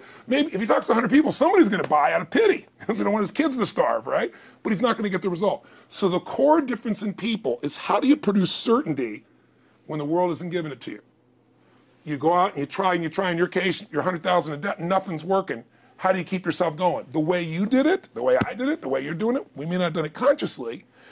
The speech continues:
is we didn't change our potential. That was there. And it wasn't even taking more action. Taking more action with a belief it's not gonna work, it's not gonna change anything. We got results in our head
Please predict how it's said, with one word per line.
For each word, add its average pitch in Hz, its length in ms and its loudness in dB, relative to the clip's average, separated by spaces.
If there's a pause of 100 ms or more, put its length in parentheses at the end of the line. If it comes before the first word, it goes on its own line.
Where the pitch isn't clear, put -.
(320)
is 175 280 0
we 160 120 0
didn't 302 220 6
change 196 280 2
our 143 80 4
potential. - 640 -4 (100)
That - 140 -4
was 110 160 -10
there. 104 240 -6 (880)
And 175 80 0
it 175 60 0
wasn't 262 300 2
even 208 180 2
taking 190 260 0
more 165 200 0
action. 165 360 -2 (640)
Taking 214 220 2
more 190 120 2
action 185 320 -2
with 151 100 0
a - 20 -2
belief 156 220 -4
it's - 100 -14
not 151 160 -2
gonna 123 100 -2
work, 139 200 -4
it's - 60 -16
not 123 140 -6
gonna 113 120 -6
change 113 260 -8
anything. 107 340 -10 (840)
We 175 160 0
got 185 340 0 (240)
results 143 920 0
in 151 140 -4
our 135 140 0
head 123 560 0